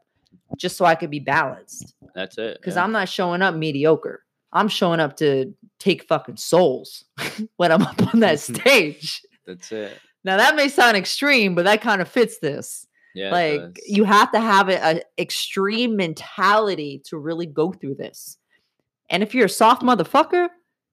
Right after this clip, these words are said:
Speaker 1: you need to stay out of bodybuilding. Straight up. I'm not trying to discourage people from this, but psh.
Speaker 2: It's more, a-, and this isn't to discourage anybody. I want
Speaker 1: No.
Speaker 2: everyone to understand that. I want you
Speaker 1: This
Speaker 2: guys
Speaker 1: is,
Speaker 2: to
Speaker 1: like, the real
Speaker 2: understand that
Speaker 1: shit.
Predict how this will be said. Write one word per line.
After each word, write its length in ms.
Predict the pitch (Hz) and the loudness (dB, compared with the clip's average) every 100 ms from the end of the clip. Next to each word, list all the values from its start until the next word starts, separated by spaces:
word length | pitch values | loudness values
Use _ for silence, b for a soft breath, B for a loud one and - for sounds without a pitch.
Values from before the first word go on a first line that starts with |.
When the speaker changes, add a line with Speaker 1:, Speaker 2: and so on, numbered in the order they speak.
| - | -12
Speaker 1:
you 120 | 202 | -6
need 100 | 339 | -4
to 60 | 208 | -4
stay 260 | - 170 | 0 2
out 140 | 170 170 | 4 2
of 80 | 135 | 0
bodybuilding. 600 | 120 127 123 120 - - _ _ _ _ _ | -4 -4 -8 -10 -14 -20 _ _ _ _ _
Straight 360 | - - 226 202 | -10 0 4 6
up. 380 | 214 143 - _ _ _ _ _ _ - | 6 4 -6 _ _ _ _ _ _ -6
I'm 120 | 226 | -2
not 140 | 294 262 | -2 -2
trying 280 | 285 214 202 | 0 0 -2
to 60 | |
discourage 540 | 147 143 - 220 285 - | -6 -8 0 0 0 -2
people 300 | 320 320 330 | -4 -2 -4
from 220 | 359 349 | -4 -4
this, 400 | 359 359 - - _ _ _ _ _ - | -4 -6 -10 -20 _ _ _ _ _ 0
but 420 | 196 170 143 - _ 269 - | 4 4 2 -2 _ -18 -10
psh. 300 | - - - - - | -4 -4 -4 -10 -10
Speaker 2:
It's 160 | - - | -8 -4
more, 220 | 226 220 | 0 0
a-, 260 | 185 185 180 | 0 -6 -6
and 160 | 180 185 | -6 -4
this 180 | 220 | 0
isn't 240 | 202 160 139 | 0 0 -4
to 140 | 123 | -6
discourage 420 | 120 - 117 113 | -8 0 0 2
anybody. 420 | 117 123 104 107 285 | 0 0 2 4 6
I 60 | |
want 300 | 294 208 143 | 6 6 4
Speaker 1:
No. 40 | 135 | 2
Speaker 2:
everyone 340 | 147 147 131 | 2 0 0
to 60 | 117 | -2
understand 540 | 117 110 - 113 113 | -4 -4 -4 -4 -2
that. 180 | 104 98 | -4 -4
I 60 | 120 | -6
want 360 | 139 147 135 - - | -4 -4 -6 -12 -14
you 140 | 127 | -2
Speaker 1:
This 100 | 127 | 2
Speaker 2:
guys 80 | 120 381 | 4 4
Speaker 1:
is, 60 | |
Speaker 2:
to 100 | 381 | 4
Speaker 1:
like, 180 | - - | 2 2
the 160 | - 214 | 2 4
real 200 | 254 392 | 4 4
Speaker 2:
understand 500 | - 240 - - 107 | 2 2 2 2 -2
that 60 | |
Speaker 1:
shit. 80 | - | -8